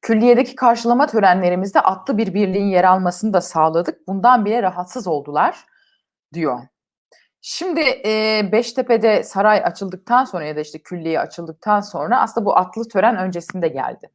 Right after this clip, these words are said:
Onu hemen anlatayım. Çok net hatırlıyorum çünkü üzerine haberini yapmıştık. Aslında, e, Cumhurbaşkanı, on birinci Cumhurbaşkanı Gül döneminde bu atlı karşılama geldi.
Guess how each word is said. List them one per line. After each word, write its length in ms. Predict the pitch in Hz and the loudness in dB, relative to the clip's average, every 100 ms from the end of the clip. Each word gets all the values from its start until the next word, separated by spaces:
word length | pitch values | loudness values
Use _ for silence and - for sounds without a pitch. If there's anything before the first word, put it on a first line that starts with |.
| _ _ _ _ _ - | _ _ _ _ _ -4
Onu 220 | 214 220 | -2 0
hemen 260 | 247 220 - | 0 0 2
anlatayım. 500 | 180 202 190 294 - | 2 2 0 -6 -10
Çok 260 | - 202 | -10 -8
net 160 | 151 135 | -8 -10
hatırlıyorum 560 | 147 165 151 135 127 127 - | -10 -8 -6 -6 -6 -10 -20
çünkü 320 | 151 - 147 | -18 -14 -14
üzerine 260 | 151 147 | -10 -10
haberini 460 | 135 143 131 120 165 | -10 -8 -6 -4 0
yapmıştık. 480 | 202 - 196 - - | 0 -2 -8 -10 -2
Aslında, 720 | - 185 - - 202 190 240 370 - _ _ - | 0 0 -4 -6 -2 4 4 2 -6 _ _ -2
e, 360 | 175 180 175 165 | 2 4 2 -2
Cumhurbaşkanı, 680 | 185 196 208 180 - 214 | -2 0 2 2 2 -2
on 200 | 208 220 | 0 2
birinci 160 | 208 156 | 0 -2
Cumhurbaşkanı 560 | 160 185 175 165 262 277 | -4 0 0 0 -4 -6
Gül 300 | 185 254 180 | -2 -2 -2
döneminde 460 | 165 156 165 180 | -4 -4 -4 -2
bu 100 | 156 | 0
atlı 240 | - - 135 | -2 -6 -6
karşılama 520 | 135 107 - 135 120 | -4 -4 -4 -4 -2
geldi. 380 | 107 - - | -2 -2 -4